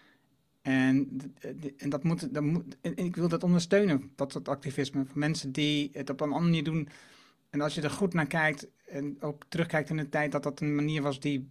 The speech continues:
wat je al zegt, die al is voorgekomen, maar ook die dus, die dus beter is bewezen. Dat we daar n-, naar teruggaan is misschien niet het goede woord, maar naar vooruit springen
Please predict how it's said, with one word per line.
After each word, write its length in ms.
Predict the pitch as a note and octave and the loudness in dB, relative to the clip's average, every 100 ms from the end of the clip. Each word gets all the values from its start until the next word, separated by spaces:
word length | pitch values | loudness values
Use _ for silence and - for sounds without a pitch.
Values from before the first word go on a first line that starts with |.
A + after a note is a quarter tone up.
| - | -12
wat 220 | D#3+ C3+ | -12 -4
je 60 | C#3+ | 0
al 60 | |
zegt, 200 | C#3 C#3+ | 0 -2
die 140 | D3+ C#3+ | 0 2
al 60 | |
is 120 | C#3+ | 0
voorgekomen, 420 | - F3+ F3 D3+ C#3+ | 0 0 2 2 2
maar 100 | C#3+ | 0
ook 60 | |
die 120 | D#3 | -4
dus, 180 | C#3 C#3 C#3+ - | -4 -6 -6 -4
die 140 | D3 | -4
dus 200 | D3 C3+ | -2 0
beter 320 | C3+ F#3 G3 | 4 4 2
is 100 | C#3+ | -2
bewezen. 580 | C3+ B2 B2+ B2 B2 C3+ - - - _ | -2 0 0 0 -4 -6 -10 -20 -20 _
Dat 180 | C#3 C#3+ | -6 -4
we 80 | C#3+ | 2
daar 400 | D3 D3+ C#3+ - - | 4 6 4 2 -6
n-, 120 | - - _ | -10 -10 _
naar 260 | C#3+ C3+ | -4 -2
teruggaan 420 | - F3+ A3 F3+ D#3 | 4 6 6 4 2
is 100 | D3 | 2
misschien 260 | D#3 - | 0 2
niet 80 | E3 | 0
het 120 | D#3 | -2
goede 320 | - F3+ D#3 | 0 0 2
woord, 240 | - F#3+ G3+ | -2 -2 0
maar 200 | D#3 C#3+ | 0 -2
naar 220 | D3+ D3+ | 0 0
vooruit 380 | - E3 F3+ A#3 | 2 4 6 4
springen 560 | - F3 D3 A#2+ B2+ | 2 6 8 8 2